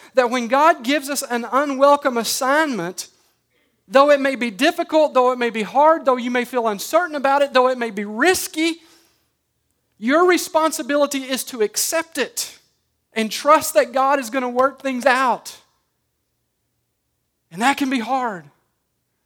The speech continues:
But God is a faithful God. God,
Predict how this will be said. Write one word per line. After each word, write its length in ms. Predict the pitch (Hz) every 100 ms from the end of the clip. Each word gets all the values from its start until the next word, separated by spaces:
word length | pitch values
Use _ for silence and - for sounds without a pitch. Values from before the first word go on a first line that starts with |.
| _ -
But 160 | 254
God 240 | 240 262 285
is 100 | 262
a 80 | 262
faithful 480 | - 277 269 302
God. 460 | 254 247 247 208 160 _ _ _ _ _ _ _ _ _
God, 240 | 254 277